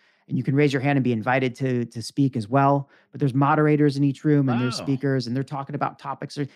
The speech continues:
Speaker 1: it's basically like going to a big conference.
Speaker 2: Interesting.
Speaker 1: And there's rooms, there's rooms with, you know, with hundreds and hundreds of people in them.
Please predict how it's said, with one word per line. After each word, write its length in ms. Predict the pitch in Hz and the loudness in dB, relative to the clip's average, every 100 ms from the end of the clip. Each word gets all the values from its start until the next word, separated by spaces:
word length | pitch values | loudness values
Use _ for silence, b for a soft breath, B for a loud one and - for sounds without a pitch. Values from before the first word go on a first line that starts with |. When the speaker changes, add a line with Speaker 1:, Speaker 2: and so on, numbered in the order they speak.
| b b | b b
Speaker 1:
it's 100 | 139 | -8
basically 360 | 262 247 - 165 | -4 -2 0 -2
like 160 | - | 2
going 200 | 151 151 | 4 4
to 100 | 147 120 | 2 -4
a 40 | |
big 300 | - 156 131 | -2 -2 -2
conference. 600 | 127 123 - - _ _ _ - | -10 -10 -12 -20 _ _ _ -8
Speaker 2:
Interesting. 680 | 139 180 - 131 - - | -6 -6 -8 -8 -6 -2
Speaker 1:
And 100 | 151 | 2
there's 220 | 151 151 127 | 4 4 4
rooms, 580 | 160 170 165 160 - _ _ - | 4 6 4 0 -10 _ _ -2
there's 240 | 147 123 | 0 2
rooms 300 | 160 165 139 | 4 4 4
with, 260 | 139 117 - | 0 -2 -4
you 60 | |
know, 140 | 131 117 | -2 0
with 260 | 120 - _ _ _ | -2 -4 _ _ _
hundreds 420 | - 185 160 143 | 0 2 4 2
and 80 | 135 | 2
hundreds 280 | 143 123 117 | 0 -2 -10
of 100 | - | -10
people 300 | 113 120 107 | -10 -6 -6
in 100 | 110 | -4
them. 240 | 110 | -6